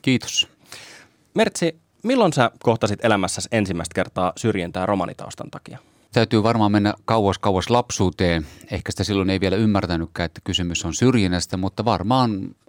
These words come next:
Speaker 1: alakoululla, koulussa ehkä. Tai sitten se oli vaan poikien nokkapokkaa, mutta, mutta kyllä mä jotenkin muistan sieltä, että siellä ensimmäistä kertaa ehkä koki, että mä en kuulukaan joukkoon, että mä oon erilainen.
Speaker 2: Mi-, miten se sitten ilmeni?
Speaker 1: No varmaan ehkä sillä tavalla, mä oon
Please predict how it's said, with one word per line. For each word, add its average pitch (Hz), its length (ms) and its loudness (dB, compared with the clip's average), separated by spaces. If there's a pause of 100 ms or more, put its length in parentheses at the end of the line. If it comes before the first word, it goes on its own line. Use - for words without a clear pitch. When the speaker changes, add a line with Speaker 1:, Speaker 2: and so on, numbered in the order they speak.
Speaker 1:
alakoululla, 90 880 0 (240)
koulussa 90 460 0
ehkä. 90 440 -2 (100)
Tai 95 120 2
sitten - 240 -4
se 107 100 0
oli 110 100 2
vaan 110 160 2
poikien 92 380 0
nokkapokkaa, 80 600 -4
mutta, - 320 -6 (180)
mutta - 360 -6 (180)
kyllä 104 180 -4
mä 120 80 0
jotenkin 131 260 -2
muistan 117 260 -2
sieltä, 95 280 -2
että - 180 -8
siellä 101 260 0
ensimmäistä 92 440 -2
kertaa 87 240 -4
ehkä 85 180 -10
koki, 92 360 -6
että - 260 -8 (460)
mä 90 60 -4
en 82 60 -6
kuulukaan 90 460 -8
joukkoon, 98 460 -2
että - 140 -14
mä 78 100 -8
oon 95 100 -6
erilainen. - 500 -8 (160)
Speaker 2:
Mi-, 202 160 -6
miten 220 220 0
se 131 80 -4
sitten - 220 -6
ilmeni? - 420 -2 (680)
Speaker 1:
No 135 60 2
varmaan 147 560 4
ehkä 127 280 0
sillä 131 220 2
tavalla, 113 360 2
mä 117 120 4
oon 110 120 2